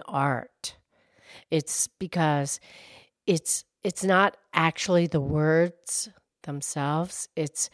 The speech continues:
how do the words make you feel? Just like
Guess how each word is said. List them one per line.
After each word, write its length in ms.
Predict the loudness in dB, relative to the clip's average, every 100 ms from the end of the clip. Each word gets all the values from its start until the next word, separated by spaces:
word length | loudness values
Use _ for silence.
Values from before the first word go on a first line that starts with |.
| -12 -10
how 240 | -2 0
do 160 | 0 -2
the 120 | -2
words 800 | -2 0 2 4 2 -2 -6 -8 -10 -12 -2
make 300 | -2 -2 -6
you 80 |
feel? 720 | -10 -10 -2 2 2 0 -4 -12 -20 -6
Just 240 | -2 0
like 440 | 0 0 -2 -6